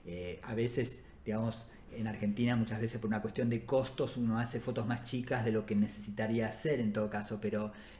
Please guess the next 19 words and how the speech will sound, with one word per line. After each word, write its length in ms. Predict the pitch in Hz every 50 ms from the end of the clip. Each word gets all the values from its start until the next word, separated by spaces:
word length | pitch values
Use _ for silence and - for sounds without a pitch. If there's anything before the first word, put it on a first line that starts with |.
| - -
eh, 420 | 113 110 107 107 107 104 104 - -
uno 440 | 131 131 147 156 156 156 - - -
ahí 220 | - 113 117 156 185
termina 760 | 190 - 156 117 107 101 113 156 196 220 208 165 123 117 104
el 80 | 95
acabado 640 | 95 95 - - 98 101 107 107 104 101 98 98 95
de 100 | 95 92
la 100 | 92 95
imagen, 640 | 95 95 95 95 95 - - - 98 87 90 95
¿no? 320 | 98 113 135 143 139 135
Empieza, 840 | 117 113 104 101 101 107 123 139 131 - - 135 123 110 101 - - - - - - - -
eh, 380 | 90 95 95 92 90 92 95 92
adentro, 1040 | 98 110 110 117 127 139 156 165 175 185 175 185 - 190 190 196 196 190 190 185 190
se 220 | - - - 120
hace 260 | 123 120 - - 117
después 360 | 113 110 - - 135 123 117 - - - -
clic 500 | 131 131 147 170 208 208 - - - -
y 100 | 120 113
termina 1000 | - - 113 107 101 104 117 127 147 151 156 165 170 165 170 - - - - -